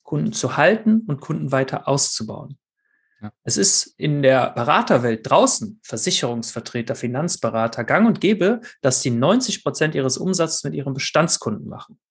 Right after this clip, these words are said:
Speaker 1: Im Online-Marketing hat man oft das Gefühl, dass es nur auf Neukunden ankommt.
Speaker 2: Mhm.
Speaker 1: Das ist total falsch. Also ihr müsst von Anfang an euch ein Programm überlegen, Stufe eins, Stufe zwei, Stufe drei, Stufe vier, Stufe fünf,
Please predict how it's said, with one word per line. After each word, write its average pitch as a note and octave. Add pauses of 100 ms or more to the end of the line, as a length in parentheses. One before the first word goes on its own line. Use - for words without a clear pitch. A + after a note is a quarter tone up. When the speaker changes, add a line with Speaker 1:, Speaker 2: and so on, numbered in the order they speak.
(400)
Speaker 1:
Im B2
Online-Marketing F3 (300)
hat -
man C3
oft -
das B2+
Gefühl, F#3 (500)
dass D#3+
es D#3
nur F3+
auf A3+
Neukunden D3+
ankommt. A2 (220)
Speaker 2:
Mhm. -
Speaker 1:
Das F3+
ist -
total A3+
falsch. - (300)
Also D3+
ihr D3
müsst G#3
von D#3
Anfang A3+
an F3
euch -
ein C#3
Programm D#3+
überlegen, A#2+ (560)
Stufe -
eins, A3+
Stufe C#3
zwei, D#3+
Stufe C#3
drei, C3+
Stufe C3
vier, B2+
Stufe -
fünf, -